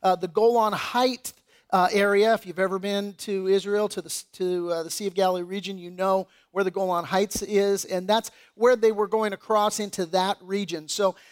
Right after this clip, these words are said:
this is where, uh, they go. But Mark six thirty-three and thirty-four says, The multitudes <clears throat> saw them departing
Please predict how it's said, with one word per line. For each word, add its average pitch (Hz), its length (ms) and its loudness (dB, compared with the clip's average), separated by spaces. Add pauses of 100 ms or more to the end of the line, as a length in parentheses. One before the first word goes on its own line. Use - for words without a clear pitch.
(160)
this 220 180 -2
is 226 160 -8
where, 196 500 2
uh, 180 280 4
they 190 180 0
go. 214 380 2
But 240 360 2 (320)
Mark 247 200 0
six - 240 -6
thirty-three 226 480 -2
and 196 120 -8
thirty-four 190 460 -2
says, 220 300 0
The 214 100 0
multitudes 220 1120 0 (200)
<clears throat> 269 200 2
saw 262 260 4
them 254 160 0
departing 226 600 0